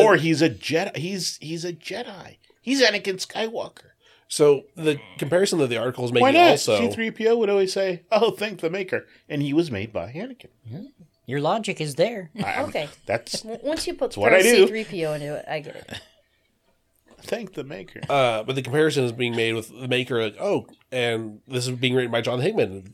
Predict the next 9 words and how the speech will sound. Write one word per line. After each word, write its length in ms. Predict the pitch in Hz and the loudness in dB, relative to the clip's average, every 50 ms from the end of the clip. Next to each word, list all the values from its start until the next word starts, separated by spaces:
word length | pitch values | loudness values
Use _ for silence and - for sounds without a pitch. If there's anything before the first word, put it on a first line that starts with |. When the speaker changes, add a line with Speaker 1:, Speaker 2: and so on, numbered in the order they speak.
| - - | -20 -14
Speaker 2:
The 60 | 117 127 | -8 -6
Maker 260 | 117 110 107 123 127 | -6 -4 -2 -2 -2
is 160 | 131 120 117 | -2 -2 -2
the 80 | 123 123 | -4 -2
main 600 | 123 123 123 123 123 127 123 123 123 123 139 - | 0 0 0 0 0 0 -2 -2 -4 -6 -8 -10
villain 580 | 131 135 127 131 127 120 120 127 143 160 160 - - | -12 -4 -2 0 0 2 2 0 0 -2 -4 -6 -6
with 160 | 127 120 104 | -6 -6 -4
this, 200 | - 117 117 - | -4 -6 -6 -6
theoretically. 680 | - - 107 95 92 92 87 80 - 101 101 110 110 | -8 -10 -8 -8 -6 -8 -8 -10 -12 -10 -10 -10 -10